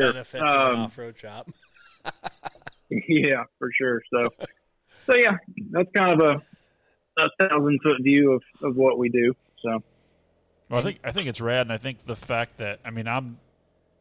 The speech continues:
Speaker 3: I wheel and I wrench, but Jason's, like, a builder by comparison, right? But I can call you and say, "Hey, dude, I'm doing X, Y, and Z," and you know what parts I need. I don't have to call you and say, "Well, I'm looking for a left-handed thread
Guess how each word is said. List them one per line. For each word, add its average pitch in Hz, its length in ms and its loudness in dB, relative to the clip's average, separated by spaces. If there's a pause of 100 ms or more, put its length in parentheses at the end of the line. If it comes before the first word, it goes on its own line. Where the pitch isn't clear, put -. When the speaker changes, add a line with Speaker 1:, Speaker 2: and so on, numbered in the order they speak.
(200)
Speaker 3:
I 147 180 2
wheel 127 440 -2
and 117 100 -4
I 110 60 -4
wrench, 107 480 -8
but 110 160 -8
Jason's, 117 380 -8
like, 101 140 -12
a 107 60 -10
builder 120 440 -6 (120)
by 117 140 -2
comparison, 117 480 -6
right? 113 200 -2 (680)
But 131 100 2
I 160 160 2
can 143 140 -6
call 117 260 2
you 113 80 -2
and 107 100 -6
say, 127 120 -10
"Hey, 135 140 -6
dude, 107 180 -8
I'm 131 160 -6
doing 131 180 -6
X, 120 220 -6
Y, 113 180 -2
and 101 100 -8
Z," 117 160 -6
and 104 120 -10
you 120 100 -6
know 120 220 -2
what 113 180 -8
parts 117 240 -6
I 98 80 -12
need. 90 140 -16
I 87 60 -14
don't 120 100 -8
have 104 80 -16
to 117 80 -10
call 120 320 -2
you 107 160 -6
and 104 100 -12
say, 101 180 -10
"Well, 110 220 -2
I'm 113 60 -6
looking 117 240 -10
for 113 200 -10
a 104 40 -10
left-handed 110 560 -10
thread 110 500 -4